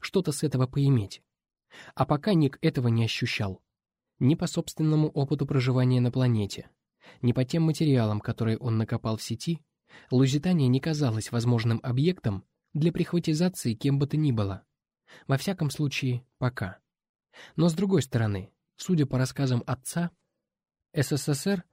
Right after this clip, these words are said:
Ц Р Ушники тоже когда-то именовали "твёрдая цель". А потом поднакопили материала, сформировали общественное мнение и... В той России, которую Ник покинул, тоже творилось нечто подобное.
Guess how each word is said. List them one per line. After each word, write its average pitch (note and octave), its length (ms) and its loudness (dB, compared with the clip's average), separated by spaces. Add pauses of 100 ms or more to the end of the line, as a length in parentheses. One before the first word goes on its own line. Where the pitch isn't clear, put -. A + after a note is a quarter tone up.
(300)
Ц B2+ 140 2
Р C#3+ 80 4
Ушники E3+ 400 0
тоже D3+ 240 2
когда-то A#2 380 0
именовали A2 600 2 (280)
"твёрдая A2+ 460 2
цель". F#2+ 380 -6 (600)
А D#3+ 80 -2
потом F3 280 2
поднакопили E3+ 640 2
материала, A2 600 0 (200)
сформировали E3 640 0
общественное A2 680 -2
мнение G#2+ 440 0
и... F#3 300 -2 (1300)
В - 120 -16
той D#3 180 2
России, C#3+ 380 2
которую B2+ 380 2
Ник C3 180 0
покинул, B2 520 0 (560)
тоже D#3 220 2
творилось A2+ 460 0
нечто G#2+ 260 -4
подобное. G#2+ 600 -2